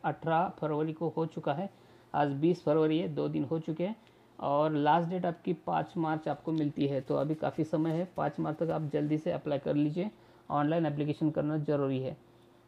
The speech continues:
बाकी चीज़ आप यहाँ पे पढ़ सकते हैं, आपके photos की size, अ, passport size होनी चाहिए, और ये बहुत सारी चीज़ें यहाँ पे लिखी है, जो छोटी-छोटी चीज़ें, इसके ऊपर आपको ध्यान, ध्यान देना पड़ेगा। वो जेपीजी या जेपीजी format में ही होना चाहिए,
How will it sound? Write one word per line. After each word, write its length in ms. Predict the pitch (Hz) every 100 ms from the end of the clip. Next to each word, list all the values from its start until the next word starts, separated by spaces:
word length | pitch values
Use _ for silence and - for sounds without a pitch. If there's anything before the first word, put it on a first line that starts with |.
| -
बाकी 340 | - 143 143 170
चीज़ 220 | 170 165
आप 140 | 170
यहाँ 180 | 165 151
पे 120 | 147
पढ़ 220 | 151 175 160
सकते 300 | 175 160 180
हैं, 40 |
आपके 220 | 151 -
photos 480 | 156 - 156 170 165
की 100 | 160
size, 520 | 156 160 156 165 160
अ, 360 | 165 151 147 143 - - - - -
passport 360 | 143 - 170
size 220 | 156 160
होनी 200 | 151 165
चाहिए, 540 | 156 160 160 165 165 165
और 400 | - 147 143 147
ये 120 | 151
बहुत 280 | 151 156 160
सारी 160 | 160
चीज़ें 220 | 160 156 156
यहाँ 120 | 143
पे 120 | 151
लिखी 240 | 147 165
है, 60 | 170
जो 60 | 156
छोटी-छोटी 380 | 147 147 156
चीज़ें, 260 | 160 165 170
इसके 180 | 170 160
ऊपर 160 | 156
आपको 180 | 151 147
ध्यान, 260 | 151 139 143
ध्यान 220 | 139 139
देना 160 | 143 143
पड़ेगा। 320 | 151 151 - - - - -
वो 80 | 151
जेपीजी 440 | 147 151 151 165 165
या 60 |
जेपीजी 440 | 151 151 151 156 165
format 460 | - 143 151 147
में 60 | 151
ही 80 | 160
होना 260 | 147 147
चाहिए, 480 | 147 156 151 151 156